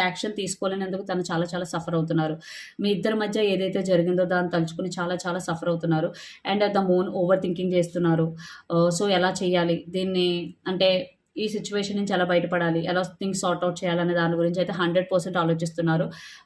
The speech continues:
but చాలా సఫర్ అవుతున్నారు. So right now అయితే మీ పర్సన్ ఇమ్మీడియట్ యాక్షన్ అయితే కనిపించట్లేదు. ఎస్,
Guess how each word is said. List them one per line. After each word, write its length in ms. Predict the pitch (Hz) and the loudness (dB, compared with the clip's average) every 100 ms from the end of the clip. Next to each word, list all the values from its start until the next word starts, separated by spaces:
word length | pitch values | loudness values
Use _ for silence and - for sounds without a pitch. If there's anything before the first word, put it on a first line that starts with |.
| - | -2
but 100 | 285 254 | 2 2
చాలా 160 | 233 240 | 2 0
సఫర్ 260 | 208 - 214 | 0 0 -2
అవుతున్నారు. 400 | 208 196 170 185 - - - - | -2 -2 0 0 -6 -16 -18 -2
So 60 | 233 226 | 0 4
right 220 | 196 202 240 | 4 4 2
now 60 | 247 | 2
అయితే 120 | 233 247 | 2 2
మీ 60 | 240 233 | 2 4
పర్సన్ 280 | 190 190 214 | 0 0 -4
ఇమ్మీడియట్ 340 | 190 190 208 202 | -4 -2 0 0
యాక్షన్ 240 | 185 - 190 | -2 -4 -4
అయితే 140 | 208 202 | -2 0
కనిపించట్లేదు. 640 | 170 170 185 180 165 170 - - - | -2 -2 -4 0 2 2 -4 -10 0
ఎస్, 140 | 214 | 0